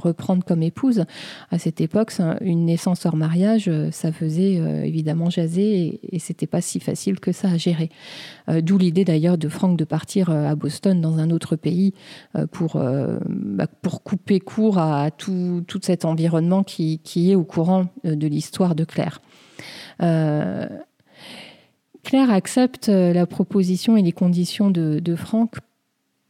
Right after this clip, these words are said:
pour Jamie, pour la promesse qu'elle lui a faite de l'oublier. Donc c'est pas du tout un geste envers Franck. Et, et pour aller quand même dans le sens de cette promesse, donc elle donne les vêtements, euh, à Franck pour qu'il, ben,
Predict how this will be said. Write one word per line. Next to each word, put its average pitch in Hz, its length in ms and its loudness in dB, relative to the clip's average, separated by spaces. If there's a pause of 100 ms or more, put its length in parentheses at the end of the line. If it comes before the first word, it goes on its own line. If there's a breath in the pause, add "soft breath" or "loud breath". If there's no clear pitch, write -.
pour 226 240 2
Jamie, 180 420 2 (960)
pour 180 140 0
la 170 100 2
promesse 190 580 0
qu'elle 170 200 -2
lui 151 100 0
a 165 80 0
faite - 440 -10 (100)
de 180 100 0
l'oublier. 170 560 -2 (720 loud breath)
Donc 180 140 -2
c'est - 100 -6
pas 240 200 0
du 214 120 0
tout - 160 -4
un 175 140 2
geste 190 360 -2
envers 165 300 -2
Franck. 214 400 -4 (800 loud breath)
Et, 180 840 0
et 180 60 -2
pour 180 220 -2
aller 180 180 2
quand 180 220 0
même 214 200 4
dans 180 120 2
le 170 40 2
sens 202 240 0
de 180 80 -2
cette 170 240 -2
promesse, 196 480 -2
donc 175 220 -2
elle 160 180 0
donne 185 240 2
les 170 120 2
vêtements, 185 580 0
euh, 151 260 -2
à 156 140 -4
Franck - 380 -4
pour - 200 -12
qu'il, 139 640 -4
ben, 160 180 -4